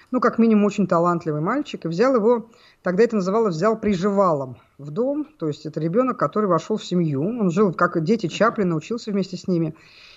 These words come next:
Speaker 1: И Чаплин начал его готовить к поступлению в Московское училище живописи, вояния и зодчества, куда Мельников первый год экзамены завалил,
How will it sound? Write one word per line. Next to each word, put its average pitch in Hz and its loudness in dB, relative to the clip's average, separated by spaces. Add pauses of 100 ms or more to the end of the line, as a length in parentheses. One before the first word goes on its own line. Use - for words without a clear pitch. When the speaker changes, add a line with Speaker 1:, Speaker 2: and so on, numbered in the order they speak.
Speaker 1:
И 165 -6
Чаплин 269 2
начал 226 0
его 190 -2
готовить 185 -2
к - -14
поступлению 175 -4
в 147 -2
Московское 165 -4
училище 156 -4
живописи, 156 -2
вояния 147 4
и - -2
зодчества, 262 -2 (460)
куда 196 4
Мельников 202 4
первый 185 2
год 165 0
экзамены 156 0
завалил, 139 0